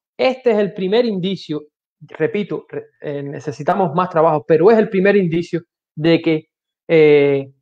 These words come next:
realmente la vacuna está funcionando. Con respecto a los niveles de,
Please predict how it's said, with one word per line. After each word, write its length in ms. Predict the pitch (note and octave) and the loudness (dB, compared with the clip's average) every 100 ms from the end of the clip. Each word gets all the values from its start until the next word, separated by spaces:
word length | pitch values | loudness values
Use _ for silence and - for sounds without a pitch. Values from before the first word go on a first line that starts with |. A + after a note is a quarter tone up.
| _ _ _ | _ _ _
realmente 720 | D#3 F#3 F#3 F3+ F3+ F3+ E3 | 0 0 2 -2 -4 -4 -6
la 180 | E3 D3+ | 0 2
vacuna 540 | D3 - F#3 E3+ E3+ - _ _ _ | 2 0 -6 -6 -8 -14 _ _ _
está 360 | - C#3+ - D3+ | -8 -6 -2 -2
funcionando. 680 | - C3+ - C3 A#2 A2 - _ _ - | -4 -12 -12 -12 -12 -14 -20 _ _ -6
Con 180 | G3 F#3 | -4 -4
respecto 460 | G3 C4 C#4 C4+ | -4 -4 -2 0
a 20 | |
los 220 | A#3+ G3 F3 | 0 0 -4
niveles 720 | F#3+ F#3+ A#3+ A#3 E3 - _ | -6 0 0 0 -2 -10 _
de, 720 | D#3 E3+ E3+ D#3 D3+ D3+ C#3+ | -6 -4 -2 0 0 -2 -10